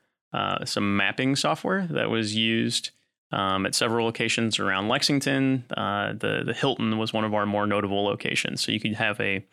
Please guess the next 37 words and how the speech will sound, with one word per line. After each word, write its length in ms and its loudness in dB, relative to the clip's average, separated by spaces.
a 60 0
map 280 2
of 120 -2
downtown 420 0
Lexington, 680 -2
um, 520 -4
and 540 -2
find 240 0
out 80 2
all 80 2
the 60 0
points 260 -4
of 80 -2
interest, 540 2
uh, 320 -4
from 240 -6
this 140 -2
giant 320 -2
touchscreen 400 -2
in 60 -6
their 160 -8
lobby. 340 -2
And 420 2
it 100 2
was, 540 2
it 60 -2
was 140 0
through 140 4
that 140 4
experience 520 2
that 140 2
we 120 2
ended 140 0
up 160 -2
starting 400 0
a, 440 -2
um, 340 -6